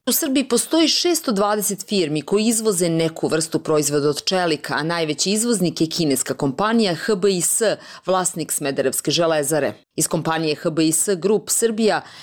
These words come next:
navode da povećanje kvota za izvoz čelika u Evropsku uniju pozitivno utiče na poslovanje te kompanije. Ipak, kako navode,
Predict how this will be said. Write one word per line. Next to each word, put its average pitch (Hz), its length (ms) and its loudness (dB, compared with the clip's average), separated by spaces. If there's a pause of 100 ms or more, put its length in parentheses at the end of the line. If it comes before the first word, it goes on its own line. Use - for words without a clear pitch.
(100)
navode 269 380 0
da 202 100 2
povećanje 214 600 0
kvota 185 480 0
za 170 120 2
izvoz 160 340 0
čelika 233 460 2
u 180 60 6
Evropsku 226 400 0
uniju 247 240 6
pozitivno 160 600 -2
utiče 170 320 -2
na 143 80 -2
poslovanje 139 560 0
te 131 120 0
kompanije. 147 640 0 (120)
Ipak, 165 340 -2
kako 147 220 -2
navode, 185 440 0